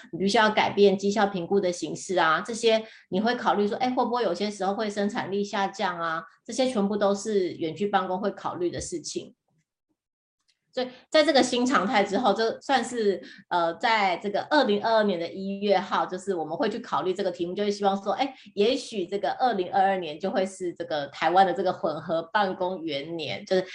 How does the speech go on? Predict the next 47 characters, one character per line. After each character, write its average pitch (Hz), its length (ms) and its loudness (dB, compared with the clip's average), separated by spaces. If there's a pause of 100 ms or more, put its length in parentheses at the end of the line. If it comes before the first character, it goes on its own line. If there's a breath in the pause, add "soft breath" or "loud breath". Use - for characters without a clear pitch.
(140 loud breath)
希 233 220 0
望 254 180 10
接 214 160 6
下 208 240 6
来 160 260 6
可 151 140 -2
能 139 180 -6
也 175 140 4
许 233 120 -2
会， 220 220 4
我 165 60 2
们 214 80 0
会 247 80 2
看 208 200 -2
到 190 140 2
很 - 140 -4
多 170 120 -2
企 185 200 -6
业 170 100 0
都 175 100 -4
选 139 320 -6
择 143 240 -4 (280 loud breath)
会 214 100 4
因 214 180 0
为 202 300 6
这 185 140 -4
个 165 180 -2
他 202 160 -2
要 202 240 2 (100)
进 202 200 0
行 160 280 -8
弹 165 220 -4
性 202 160 2
工 180 180 2
作 190 160 -2
或 185 80 0
是 185 120 -2
混 151 180 -4
合 151 120 -4
办 175 180 -4
公， 185 100 -2
他 269 80 -2
可 277 80 0
能 202 100 2
会 226 80 0
重 190 240 -4
新 190 400 -4